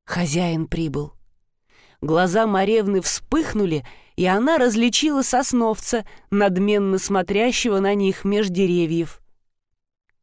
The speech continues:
«Здравствуй, властитель земель здешних!»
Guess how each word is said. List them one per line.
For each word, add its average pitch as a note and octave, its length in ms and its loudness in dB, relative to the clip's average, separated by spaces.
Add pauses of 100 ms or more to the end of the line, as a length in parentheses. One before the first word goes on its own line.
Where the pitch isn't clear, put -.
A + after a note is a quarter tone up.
(840)
«Здравствуй, D#3+ 720 0
властитель G#3 640 2
земель G3+ 420 2
здешних!» D#3 720 -2